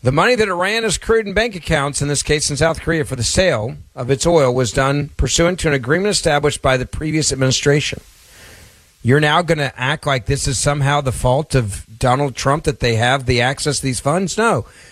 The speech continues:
Donald Trump made sure they didn't have access to these funds. You, on the other hand, are the one that gave them access to these funds.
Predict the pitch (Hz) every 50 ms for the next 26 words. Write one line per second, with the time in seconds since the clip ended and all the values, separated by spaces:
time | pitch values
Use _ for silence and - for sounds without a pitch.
0 | - - - 123 113 160 190 226 240 214 - - 196 165 160 170 170 - - 180
1 | 165 151 147 123 151 220 294 294 175 156 135 117 113 107 101 - - - 107 92
2 | - - 101 101 92 - - 98 92 90 - - - - - - _ _ - 113
3 | 113 139 208 254 294 269 233 170 151 139 131 123 123 117 117 110 101 101 107 101
4 | 95 110 147 147 - - _ _ _ _ - - 151 151 165 170 175 185 190 190
5 | 180 156 180 185 185 170 185 180 175 165 180 190 185 - - 185 180 151 - -
6 | - 185 170 170 180 180 165 - - 226 240 - - - - - - - -